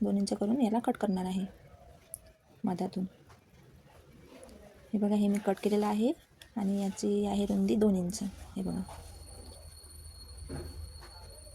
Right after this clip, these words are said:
आता आपण याला लावणार आहे चेन. तर चेन पण सांगते मी तुम्हाला कशी लावायची. तर नक्की तुम्ही घरच्या घरी शिवून बघा, मैत्रिणींनो, आणि तुम्ही विकू पण शकता. खूप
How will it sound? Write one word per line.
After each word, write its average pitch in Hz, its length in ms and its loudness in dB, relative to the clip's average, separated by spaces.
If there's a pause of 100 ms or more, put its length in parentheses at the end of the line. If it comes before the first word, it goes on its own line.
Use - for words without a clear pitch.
(960)
आता 202 200 -2
आपण 208 200 4
याला 202 220 4
लावणार 196 300 2
आहे 196 200 2
चेन. 208 280 4 (800)
तर 196 100 4
चेन 196 220 2
पण 226 180 4
सांगते 220 280 4
मी 226 60 6
तुम्हाला 220 200 6
कशी 214 240 0
लावायची. 214 400 2 (600)
तर 208 60 4
नक्की 196 240 4
तुम्ही 220 200 6
घरच्या 208 240 4
घरी 220 140 6
शिवून 214 220 6
बघा, 214 160 6
मैत्रिणींनो, 214 480 4 (240)
आणि 202 160 0
तुम्ही 202 160 6
विकू 196 200 2
पण 226 120 6
शकता. 220 380 0
खूप 226 160 -6